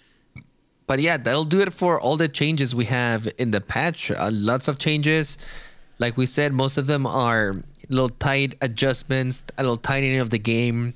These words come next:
We'll see how this affects goats. I think that the new hero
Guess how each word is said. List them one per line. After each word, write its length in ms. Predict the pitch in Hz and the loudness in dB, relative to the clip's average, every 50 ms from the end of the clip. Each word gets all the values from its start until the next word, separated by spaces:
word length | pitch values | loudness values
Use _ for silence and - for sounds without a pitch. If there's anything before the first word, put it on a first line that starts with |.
| - - | -10 -8
We'll 200 | - 120 123 123 | -4 -2 -2 -2
see 360 | 117 - - - 196 196 190 | -2 -2 -2 -2 0 0 0
how 220 | 180 147 165 147 139 | 0 0 0 0 0
this 200 | 117 127 123 - | 0 0 0 -2
affects 340 | 123 - - 127 117 - - | -2 -2 -2 -2 -4 -2 -2
goats. 320 | - 101 104 117 123 - | 0 0 0 0 0 0
I 120 | - 110 117 | -2 -2 -2
think 240 | - - 135 131 127 | 0 -2 -2 0 0
that 140 | 131 117 | -2 0
the 80 | 120 123 | 0 0
new 200 | 110 113 117 107 | 0 0 0 0
hero 500 | - 127 127 127 120 117 117 117 113 113 | 0 0 0 2 2 2 2 0 -2 -4